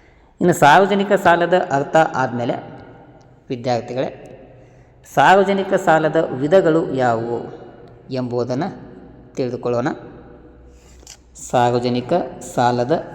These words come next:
ವಿಧಗಳು, types of public debt ಅಂತೇಳಿ. ಓಕೆನಾ? ಈ ಸಾರ್ವಜನಿಕ ಸಾಲವನ್ನು ನಾವು ಪ್ರಮುಖವಾಗಿ ಎರಡು ಭಾಗವಾಗಿ ವಿಂಗಡಣೆಯನ್ನು ಮಾಡ್ಬೋದು.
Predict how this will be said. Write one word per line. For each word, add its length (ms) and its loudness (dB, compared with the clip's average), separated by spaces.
ವಿಧಗಳು, 720 -4
types 480 6
of 40 0
public 440 0
debt 340 -4
ಅಂತೇಳಿ. 520 -6
ಓಕೆನಾ? 280 -4
ಈ 80 4
ಸಾರ್ವಜನಿಕ 640 6
ಸಾಲವನ್ನು 640 2
ನಾವು 140 -2
ಪ್ರಮುಖವಾಗಿ 800 0
ಎರಡು 480 2
ಭಾಗವಾಗಿ 640 2
ವಿಂಗಡಣೆಯನ್ನು 1000 -4
ಮಾಡ್ಬೋದು. 760 -6